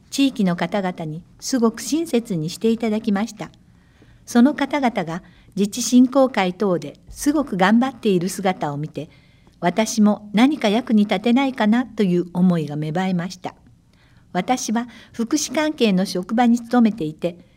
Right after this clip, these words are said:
心肺蘇生をする出来事がありました。対応を振り返ると、冷静にできたのかなというもどかしい気持ちがありました。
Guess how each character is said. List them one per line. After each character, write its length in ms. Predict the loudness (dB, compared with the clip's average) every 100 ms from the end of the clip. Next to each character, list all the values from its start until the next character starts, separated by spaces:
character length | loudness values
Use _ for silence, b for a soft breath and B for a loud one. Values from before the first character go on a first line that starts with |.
| b
心 280 | 4 4 4
肺 240 | 2 0
蘇 140 | -2
生 220 | 0 4 4
を 80 |
す 140 | 2 0
る 120 | 0
出 140 | 0
来 140 | -2 -2
事 240 | -2 2
が 140 | 2 2
あ 40 |
り 120 | 2
ま 140 | 0 -2
し 80 |
た。 180 | -10 -16 -16 _ b b b b _ _ _ _
対 280 | 0 4 6
応 200 | 6 6
を 40 |
振 140 | 4 2
り 100 | 2
返 240 | 0 2
る 100 | 0
と、 220 | -2 -6 B B B
冷 200 | 2 4
静 220 | 4 6 8
に 140 | 8
で 140 | 6
き 80 | 2
た 120 | 2 2
の 100 | 2
か 120 | 2
な 200 | 2 0
と 240 | -2 -2
い 140 | 0 -2
う 120 | -6 b b b
も 100 | 2
ど 140 | 2 2
か 140 | 0
し 180 | 0 0
い 60 |
気 120 | 2 2
持 120 | 2
ち 140 | 2
が 100 | 2
あ 60 | 2
り 100 | 2
ま 140 | -2
し 80 | -4
た。 160 | -12